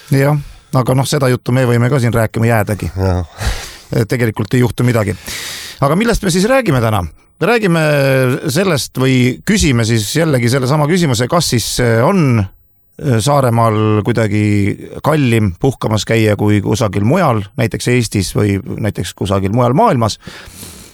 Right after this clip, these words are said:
Speaker 1: Eelmisel nädalal Saarte Hääles tõstatus see teema ja kohalikud ettevõtjad väitsid, et see ei ole nii.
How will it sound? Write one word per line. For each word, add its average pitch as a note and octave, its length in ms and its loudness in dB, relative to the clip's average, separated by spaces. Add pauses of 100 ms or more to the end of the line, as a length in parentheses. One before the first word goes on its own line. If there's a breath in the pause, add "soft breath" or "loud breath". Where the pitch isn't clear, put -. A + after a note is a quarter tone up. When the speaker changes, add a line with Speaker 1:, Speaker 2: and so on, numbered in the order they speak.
(260 loud breath)
Speaker 1:
Eelmisel A#2+ 420 2
nädalal A#2 360 0
Saarte B2+ 280 0
Hääles A2+ 260 0 (180)
tõstatus B2 520 -2
see C#3 160 0
teema D3+ 320 2
ja A2 180 2
kohalikud A2 460 0
ettevõtjad G#2 480 -2
väitsid, G#2+ 320 -2
et - 300 -6
see A#2 180 2
ei - 40 -
ole G#2+ 140 4
nii. G2 220 0